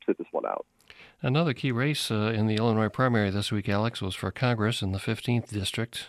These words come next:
Speaker 2: Uh, who were the candidates, and what, what can we learn from the results there?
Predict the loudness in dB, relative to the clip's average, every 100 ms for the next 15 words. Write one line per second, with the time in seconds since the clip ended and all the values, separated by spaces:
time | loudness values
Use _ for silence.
0 | -10 -6 -6 -4 -2 0 0 2 4 4
1 | 4 2 0 2 4 4 2 2 0 -2
2 | -4 0 2 4 4 4 4 4 2 0
3 | 0 -2 -2 -4 -4 -4 -4 -4